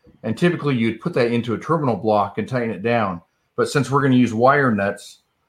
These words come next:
on these, um, we're gonna go ahead and strip about a half inch of them. So if you grab your wire cutters,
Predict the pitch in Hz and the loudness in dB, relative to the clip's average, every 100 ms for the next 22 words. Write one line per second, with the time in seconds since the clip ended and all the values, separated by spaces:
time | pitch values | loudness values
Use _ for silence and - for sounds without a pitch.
0 | _ - 110 104 101 95 92 - - 104 | _ 0 0 0 -2 -6 -8 -14 -4 0
1 | 98 95 92 113 110 110 120 107 98 - | 0 -2 -2 -2 0 0 2 2 0 -4
2 | 127 - - - 110 104 - 131 120 131 | -4 -6 -12 -6 -2 -2 -2 -2 0 0
3 | 123 104 87 90 - - - - _ _ | -2 -4 -6 -8 -12 -20 -20 -20 _ _
4 | _ _ - 151 135 110 - - _ _ | _ _ -2 6 6 6 2 -10 _ _
5 | _ - - _ _ _ - 147 131 170 | _ -20 -20 _ _ _ -12 -4 2 4
6 | 170 156 139 160 160 - 120 123 127 - | 6 6 6 6 6 4 0 -2 -4 -14